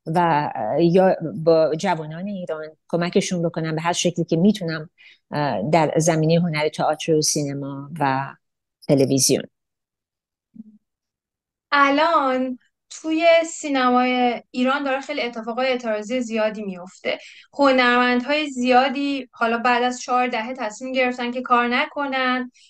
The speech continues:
Speaker 2: یا در خارج از ایران به کارشون ادامه بدن و آشکارا حالا یه عدهٔ زیادی با جمهوری اسلامی مخالفت کردن.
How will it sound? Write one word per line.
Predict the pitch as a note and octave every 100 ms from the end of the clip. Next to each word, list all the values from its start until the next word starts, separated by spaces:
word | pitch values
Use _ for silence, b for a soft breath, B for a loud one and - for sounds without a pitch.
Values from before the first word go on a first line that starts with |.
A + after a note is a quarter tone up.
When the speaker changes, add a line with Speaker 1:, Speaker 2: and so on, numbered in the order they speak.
| b A3+ G#3+
Speaker 2:
یا | B3+ B3+ B3+
در | B3 A3+
خارج | A3 A#3+ A3
از | A3+ G#3+ -
ایران | B3 A#3+ D4+
به | D4
کارشون | C#4+ C#4 C4 B3+ C4+
ادامه | B3 B3 B3 B3 B3
بدن | B3 B3 A#3+
و | A#3 -
آشکارا | A#3+ A#3 - A3+ A3+ A#3+ C4+
حالا | C4 A#3+ A#3+
یه | A#3+
عدهٔ | A3 B3 B3
زیادی | A3 A3 A3+
با | A#3 G#3+
جمهوری | G#3+ G#3+ G#3+
اسلامی | G3+ G#3+ A3+
مخالفت | B3 B3 G3+ G#3 A#3+ A#3
کردن. | A3 F#3+ -